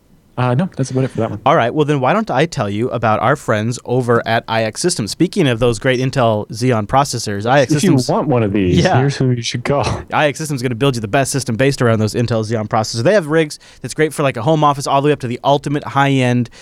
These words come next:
Speaker 2: super high-end stuff that they can custom build you a solution for. They can do the whole range,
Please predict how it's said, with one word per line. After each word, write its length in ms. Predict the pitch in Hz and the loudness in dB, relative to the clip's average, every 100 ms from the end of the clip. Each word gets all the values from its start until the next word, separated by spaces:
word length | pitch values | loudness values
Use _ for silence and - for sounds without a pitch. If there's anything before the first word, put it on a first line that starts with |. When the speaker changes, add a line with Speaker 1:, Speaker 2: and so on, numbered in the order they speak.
| - | -20
Speaker 2:
super 600 | - - - 170 175 175 | -12 -6 0 2 2 2
high-end 420 | 143 127 127 120 120 | 2 2 2 -2 -2
stuff 180 | 123 | -4
that 100 | 113 | -4
they 120 | 120 127 | -4 -4
can 160 | 113 | -4
custom 380 | - 143 - 139 | -2 -2 0 0
build 260 | 123 123 110 | 2 0 0
you 100 | 113 | 0
a 60 | |
solution 480 | 104 104 107 107 107 | 0 -2 -2 -2 -4
for. 180 | 101 104 | -2 0
They 140 | 110 | 2
can 100 | 113 | 2
do 100 | 117 | 0
the 120 | 110 | 0
whole 180 | 104 143 | 2 2
range, 400 | 127 120 104 101 | 2 2 0 -6